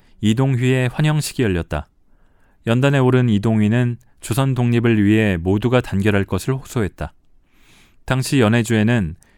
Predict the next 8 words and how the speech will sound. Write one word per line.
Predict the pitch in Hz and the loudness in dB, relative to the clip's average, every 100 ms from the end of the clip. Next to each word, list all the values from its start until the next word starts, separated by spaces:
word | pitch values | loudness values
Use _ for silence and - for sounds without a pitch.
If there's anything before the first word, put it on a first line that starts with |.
| _ | _
양반과 | 101 107 120 123 127 123 | -2 2 2 2 2 0
천민, | - 143 117 73 76 - - - | 0 -2 -2 -4 -8 -20 -20 -6
경기 | 110 120 127 | -2 0 -2
충청, | 127 143 127 - 127 123 | -2 -4 -4 -2 -2 -2
평안, | - 147 143 131 101 85 | -4 0 0 0 -4 -6
황해, | 139 139 127 101 | -4 -2 -2 -2
함경 | - 147 147 143 | -4 -4 0 0
출신들이 | 143 - - 120 107 120 | -2 -6 -4 -2 2 0